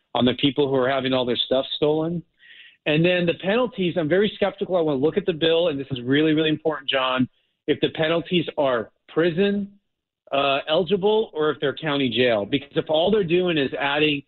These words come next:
penalties that result in county jail sentences, we've talked about this, there's no places for them to serve those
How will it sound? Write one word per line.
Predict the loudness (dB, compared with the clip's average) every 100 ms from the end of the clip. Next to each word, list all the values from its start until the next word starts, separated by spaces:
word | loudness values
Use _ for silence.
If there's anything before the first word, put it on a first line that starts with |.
| _ _ -6
penalties | -2 -2 -2 -2 0
that | -2 -2
result | -2 0 0 0
in | -6
county | -6 -4 -2 0
jail | 2 2 0
sentences, | -4 -2 -4 0 0 0 -10 _ -4
we've | -4 -2
talked | -4 -2 -2
about | -2 -4 -2
this, | -2 -4 -10 _
there's | 0 0 0
no | 0 0 -2
places | -2 -2 -2 -8 -6
for | -2
them | 0 0
to | -2 0
serve | 2 2
those | 0